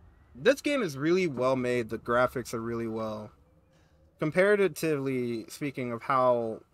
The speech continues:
where Resident Evil one and two, the original, uh, came from.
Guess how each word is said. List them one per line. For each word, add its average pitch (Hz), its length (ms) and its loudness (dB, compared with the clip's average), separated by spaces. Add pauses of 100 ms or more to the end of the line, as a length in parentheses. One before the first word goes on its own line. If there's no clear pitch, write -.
(200)
where 131 240 2
Resident 131 480 0
Evil 113 460 -6
one 123 360 -4
and 110 140 -6
two, 120 260 -6
the 117 140 -4
original, 117 540 -6 (420)
uh, 117 400 0
came 113 240 -8
from. 107 360 -10